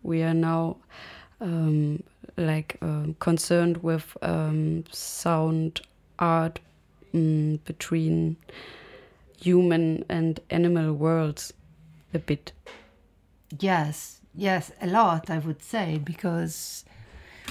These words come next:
Speaker 2: well, this is a very, this one we heard is a very funny and interesting, uh, piece by an Italian artist called Luca Vitone. Uh, Luca Vitone is based in Berlin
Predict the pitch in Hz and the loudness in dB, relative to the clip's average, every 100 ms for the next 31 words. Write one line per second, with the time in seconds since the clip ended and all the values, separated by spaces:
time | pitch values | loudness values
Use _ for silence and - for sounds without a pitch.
0 | - 185 175 160 180 196 240 196 165 175 | -2 4 4 4 0 0 0 -2 -2 0
1 | 175 185 190 190 185 175 175 165 196 185 | 0 2 2 0 0 -2 -4 -2 -2 -2
2 | - 208 214 214 170 170 180 185 220 226 | 0 2 4 2 0 0 0 0 -2 -2
3 | 196 208 208 208 196 - - - - - | 0 0 2 2 -2 -6 -20 -20 -20 -20
4 | _ - - 233 240 247 - 196 190 - | _ -4 4 4 4 0 2 0 0 0
5 | 185 175 190 - 185 180 185 175 170 170 | 0 0 -4 -2 0 2 2 0 0 0
6 | 165 160 220 254 277 - 180 180 180 175 | -2 0 0 2 0 -2 0 2 2 0
7 | 180 170 170 170 180 196 202 202 180 185 | -2 -2 -2 0 0 2 2 2 2 0
8 | 208 190 160 - - - 175 165 165 180 | -2 -4 -8 -10 -8 0 0 2 2 0
9 | 180 180 180 - 165 160 196 262 _ _ | 0 0 0 0 0 2 0 -2 _ _
10 | _ - - - - - 190 175 165 165 | _ -16 -16 -20 -20 -12 -4 -2 -2 0
11 | 180 165 - 202 202 214 220 202 - 165 | -2 -2 0 2 4 4 2 0 -2 -2
12 | 165 160 - - 180 180 165 160 170 170 | 0 -2 -6 -4 2 2 2 0 0 2
13 | 175 175 196 247 | 0 2 2 2